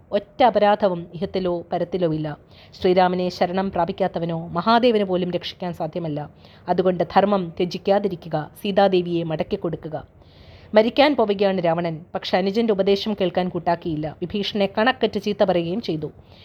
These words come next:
വിഷപ്പാമ്പാണ് വിഭീഷണൻ, ശത്രുപക്ഷത്തോടാണ് കൂറ്. സ്വന്തം ജ്യേഷ്ഠൻ്റെ നാശം ആഗ്രഹിക്കുന്നവനാണ്. "എൻ്റെ തേജസ്സും പ്രൗഢിയും നിനക്ക് സഹിക്കുന്നില്ല അല്ലേ? ഇക്ഷണം നീ പുറത്തു പോകണം,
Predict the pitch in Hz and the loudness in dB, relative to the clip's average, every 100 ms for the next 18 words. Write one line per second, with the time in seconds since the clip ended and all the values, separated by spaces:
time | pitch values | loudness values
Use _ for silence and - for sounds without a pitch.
0 | - 208 - 220 202 196 208 190 165 160 | -6 0 2 4 4 4 2 0 -2 -4
1 | 196 - 175 156 - - _ - 233 226 | -6 -10 -10 -12 -14 -20 _ -2 2 4
2 | 294 262 - 233 214 196 175 165 - - | 2 2 0 0 2 2 0 -2 -10 -8
3 | 175 190 - - - - - - - 214 | -2 -2 -2 -12 -20 -20 -20 -18 2 4
4 | 208 208 196 185 - _ _ 170 202 214 | 6 4 2 -4 -16 _ _ -2 0 0
5 | - 247 208 175 170 196 202 226 - 190 | 0 -2 0 -2 -4 0 2 4 2 0
6 | 175 170 175 170 165 151 147 - - 170 | 0 -2 -4 -4 -4 -6 -8 -14 -8 -2
7 | 180 165 202 202 196 202 185 185 190 202 | 0 4 4 4 2 -2 -2 2 2 2
8 | 196 175 185 202 190 175 208 247 214 170 | 0 0 -2 -2 -4 -4 -2 -2 -2 0
9 | 170 214 165 - _ - 220 - 247 233 | 2 2 0 -4 _ -6 -4 0 2 4
10 | 226 196 185 175 214 190 156 156 | 2 0 -2 -4 -4 -4 -4 -8